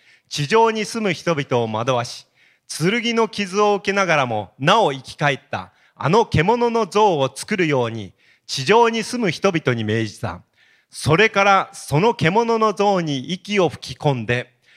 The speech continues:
獣の像が物を言うことさえもできるようにし、またその獣の像を拝まない者を皆殺させた。」皆さん、私ですね、この十五節のですね、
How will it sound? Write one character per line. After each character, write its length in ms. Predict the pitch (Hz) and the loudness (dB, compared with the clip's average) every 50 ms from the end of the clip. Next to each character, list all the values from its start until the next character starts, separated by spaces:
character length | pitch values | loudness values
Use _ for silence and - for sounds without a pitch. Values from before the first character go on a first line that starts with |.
| _ _ _ _ | _ _ _ _
獣 440 | - - 139 147 202 233 240 233 233 | 0 0 2 2 2 2 2 2 2
の 160 | 226 226 220 | 2 2 0
像 340 | - 143 190 208 202 165 143 | 2 4 4 4 6 4 2
が 260 | - 117 95 90 - _ _ _ _ | 0 -2 -4 -4 -10 _ _ _ _
物 460 | 110 107 120 139 175 220 254 254 233 | -2 0 2 2 2 4 4 4 4
を 60 | 202 | 2
言 260 | 160 139 143 156 175 175 | 2 2 2 2 0 0
う 40 | |
こ 200 | 170 - 165 170 | -2 -2 -2 -2
と 160 | 170 - 165 143 | 0 0 -2 -2
さ 240 | - - 156 151 | 0 0 0 0
え 80 | 147 139 | 0 0
も 180 | 131 151 170 - | 0 -2 -2 -4
で 220 | - - 117 120 | -2 -4 -4 -4
き 200 | - - 233 262 | -2 -2 -2 -2
る 120 | 254 247 | 0 0
よ 140 | 185 151 127 | 0 0 0
う 40 | 117 | -2
に 140 | 110 107 90 | -4 -8 -10
し、 280 | - - 104 87 - _ _ _ _ _ _ _ _ | -10 -10 -10 -12 -16 _ _ _ _ _ _ _ _
ま 200 | _ - 87 - | _ -4 -4 -2
た 400 | - 175 180 196 160 - - _ _ _ _ | 2 2 4 4 2 0 -6 _ _ _ _
そ 200 | _ - - 120 | _ -6 -4 0
の 180 | 135 175 214 - | 2 2 2 2
獣 520 | - - 143 120 131 156 185 196 196 196 | 2 0 -2 0 2 2 2 2 2 0
の 160 | 196 190 190 | 2 2 0
像 180 | 165 - 175 180 | 0 2 2 2
を 380 | 175 151 123 117 131 123 - - | 4 4 4 2 2 0 0 -4
拝 340 | - 104 117 131 151 170 190 | -10 -8 -2 0 0 2 2
ま 160 | 190 190 185 | 2 0 0
な 140 | 175 160 147 | 0 0 0
い 160 | 143 127 117 | -2 -4 -4
者 320 | 110 104 107 104 107 110 | -6 -6 -6 -4 -4 -4
を 240 | 117 110 98 87 - _ _ _ _ _ | -4 -4 -4 -6 -10 _ _ _ _ _
皆 400 | 107 104 107 117 131 160 156 - - _ _ _ _ | -10 -6 -2 0 0 0 0 -2 -6 _ _ _ _
殺 300 | - - 90 87 98 104 | -10 -8 -6 -6 -6 -8
さ 180 | - - - | -8 -10 -10
せ 160 | - - 65 - | -10 -10 -12 -14
た。」 140 | - - - - - - _ _ _ _ _ _ _ _ _ _ _ _ _ _ _ _ _ _ _ _ _ _ _ _ _ | -14 -14 -14 -14 -16 -20 _ _ _ _ _ _ _ _ _ _ _ _ _ _ _ _ _ _ _ _ _ _ _ _ _
皆 200 | 113 113 131 139 | -4 -2 0 0
さ 180 | - - - 80 | 0 -2 -6 -8
ん、 160 | - 95 - _ _ _ _ _ _ _ _ _ _ | -10 -12 -18 _ _ _ _ _ _ _ _ _ _
私 320 | 120 139 - 226 - 226 | -4 -2 0 -2 0 0
で 100 | 196 165 | -2 -2
す 80 | - 143 | -2 -2
ね、 120 | 123 113 | -6 -8
こ 160 | - - 180 | -4 -2 2
の 160 | 208 240 226 | 2 2 2
十 320 | 170 117 131 185 240 262 269 | 2 0 -2 0 0 0 0
五 120 | 277 294 | -2 -2
節 280 | - - 170 - - 123 | -2 -2 -6 -6 -6 -8
の 100 | 107 98 | -8 -8
で 80 | 92 | -8
す 140 | 87 - - | -12 -12 -10
ね、 240 | 110 101 87 80 - | -8 -8 -10 -10 -16